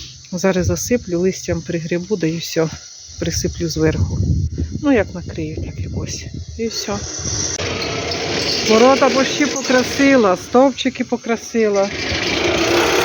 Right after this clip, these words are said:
Вже півтори банки пішло краски, бачите, що робиться. Рука замерзла, мороз на ніч бере. Віталік, світ появився, то забирав.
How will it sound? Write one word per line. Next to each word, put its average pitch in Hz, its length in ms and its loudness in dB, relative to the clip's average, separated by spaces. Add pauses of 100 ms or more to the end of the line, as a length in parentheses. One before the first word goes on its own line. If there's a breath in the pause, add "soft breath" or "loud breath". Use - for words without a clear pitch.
(840)
Вже 254 160 6
півтори 262 460 6
банки 247 460 4
пішло 220 360 0
краски, 202 580 0
бачите, 208 520 2 (680)
що 214 80 2
робиться. 185 560 2 (1300)
Рука 262 420 4
замерзла, 240 640 4
мороз 247 460 8
на 233 120 6
ніч 208 240 2
бере. 190 400 2
Віталік, 226 460 4 (220)
світ 240 280 6
появився, 233 640 6
то 226 140 2
забирав. 220 600 4